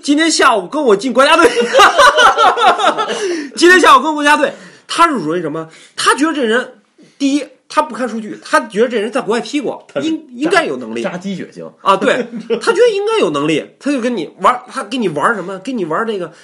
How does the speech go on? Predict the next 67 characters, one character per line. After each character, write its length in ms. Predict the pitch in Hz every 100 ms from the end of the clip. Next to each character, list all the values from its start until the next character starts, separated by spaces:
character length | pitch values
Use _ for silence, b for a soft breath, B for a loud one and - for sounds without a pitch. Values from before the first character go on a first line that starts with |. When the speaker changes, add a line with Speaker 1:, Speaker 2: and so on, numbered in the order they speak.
| B
Speaker 1:
拿 240 | 180 269
着 60 | 269
个 60 |
D 160 | 208 220
V 160 | 240 247
在 140 | 240
北 180 | 156 131
京 160 | 202
大 140 | 226 220
街 140 | 254
小 120 | 185
巷 120 | 165 208
跟 120 | 226
你 60 |
照， 240 | 160 269 208
照 140 | 240
相， 240 | 220 247 -
跟 200 | 190 254
人 160 | 262
家 160 | 254 294
大 180 | 277 -
群 440 | - 269 269 214
一 60 | 262
片 240 | 370 359 -
那 120 | 160
种， 280 | 117 92 - b b b
他 120 | -
跟 80 | 240
你 60 | 165
玩 240 | 127 226
这 60 | 311
个。 160 | 269 - _ b b b
所 140 | - 269
以 60 |
米 220 | 240 147 120
卢 160 | 180
为 100 | 247
什 100 | 151
么 60 | 135
行？ 140 | 113
他 200 | 110 220
能 200 | 202 175
把 140 | 160 -
中 180 | 180 202
国 100 | 135
人 120 | 156
的 40 |
那 80 | 151
个 60 | 117
思 180 | - 196
维 80 |
团 220 | 185 113 151
聚， 160 | 302 b b
他 160 | - 480
看 220 | - -
明 160 | 113 113
白 120 | 104
了。 60 | 170
Speaker 2:
他， 140 | 196
他 120 | 220
接 220 | 220 214 208
中 300 | 214 208 196
国 80 |
人 80 | 180
的 80 | 185
那 100 | 175
个 260 | 113 107